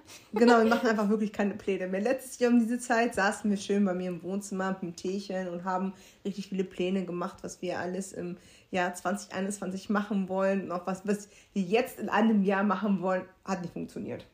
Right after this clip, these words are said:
Speaker 1: Ja, genau. Und, äh, deswegen haben wir jetzt gesagt, wir machen keine Pläne, wir machen das, was auf unserem Herzen ist und, ähm, ja, dann gucken wir mal, was dabei rauskommt. <laughs>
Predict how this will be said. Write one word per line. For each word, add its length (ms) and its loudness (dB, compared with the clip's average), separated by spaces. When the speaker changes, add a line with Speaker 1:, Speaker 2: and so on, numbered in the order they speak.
Speaker 1:
Ja, 260 -6
genau. 560 -8
Und, 320 -8
äh, 200 -6
deswegen 380 -6
haben 120 -6
wir 80 -8
jetzt 160 -12
gesagt, 220 -6
wir 60 -8
machen 200 -8
keine 180 -8
Pläne, 300 -4
wir 80 -2
machen 200 -8
das, 160 -8
was 140 -10
auf 100 -12
unserem 280 -6
Herzen 320 -10
ist 240 -8
und, 340 -8
ähm, 460 -6
ja, 180 -4
dann 260 -6
gucken 220 -8
wir 60 2
mal, 200 4
was 140 -4
dabei 160 0
rauskommt. 540 6
<laughs> 100 4